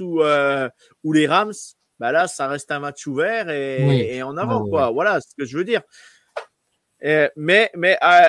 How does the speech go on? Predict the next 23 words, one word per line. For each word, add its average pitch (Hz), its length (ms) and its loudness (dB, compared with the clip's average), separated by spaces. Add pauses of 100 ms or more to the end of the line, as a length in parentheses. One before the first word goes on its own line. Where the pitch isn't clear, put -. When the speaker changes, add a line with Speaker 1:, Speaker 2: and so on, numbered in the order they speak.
(160)
Speaker 1:
l'avantage 220 500 2
d'aller 196 200 4
jouer 208 180 -2
les 214 100 4
playoffs 214 320 0
pour 196 120 -4
les 185 100 2
Packers, 196 420 0 (100)
vu 170 140 -12
que - 40 -16
c'est 190 120 0
l'équipe 180 340 -10
les 160 100 -8
plus 143 280 -16
jeune, 180 420 0
la 151 140 -4
plus 143 160 -16
jeune 170 180 -8
de 160 80 -4
la 151 140 0
N 143 180 -6
F - 100 -14
L, 160 220 0